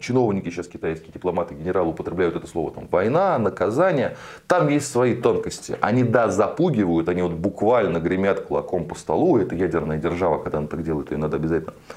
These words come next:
слышать, но они все-таки право инициативы ст-, оставляют за собой, потому что что считать сепаратизмом, да, вот они говорят: «Мы будем наказывать за сепаратизм, мы сепаратистов не пожалеем». Что считать сепаратизмом в отношении Тайваня, это, знаете, очень сложный вопрос. Там все сложнее, чем обычно в таких конфликтах. Там, как, не знаю, Абхазия, Косово, вот как бы мы отделились, независимое государство, там не так.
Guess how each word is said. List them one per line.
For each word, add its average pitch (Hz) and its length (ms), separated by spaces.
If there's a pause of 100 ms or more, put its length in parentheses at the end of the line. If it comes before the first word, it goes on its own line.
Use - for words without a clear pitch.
(340)
слышать, - 340
но - 80
они 170 120
все-таки - 280
право 156 260
инициативы 135 520
ст-, - 180
оставляют 110 440
за - 60
собой, 123 300
потому 101 240
что - 120
что 127 160
считать 123 300
сепаратизмом, 131 800
да, 95 80
вот 98 120
они 85 80
говорят: 78 140
«Мы 85 80
будем 85 240
наказывать 87 420
за 87 100
сепаратизм, 87 720
мы 90 280
сепаратистов - 580
не - 60
пожалеем». 127 580 (800)
Что - 160
считать 180 200
сепаратизмом 151 540
в 120 60
отношении 131 360
Тайваня, 135 400
это, 92 80
знаете, 123 240
очень - 160
сложный 80 340
вопрос. 73 360
Там 104 120
все 110 160
сложнее, 104 480
чем 82 180
обычно 78 380
в - 40
таких - 220
конфликтах. - 460
Там, - 180
как, - 240
не 73 60
знаю, - 180
Абхазия, 143 560
Косово, 101 460
вот 82 160
как 82 140
бы 85 100
мы 101 120
отделились, 101 420
независимое 87 420
государство, 90 520
там 82 180
не 90 80
так. - 320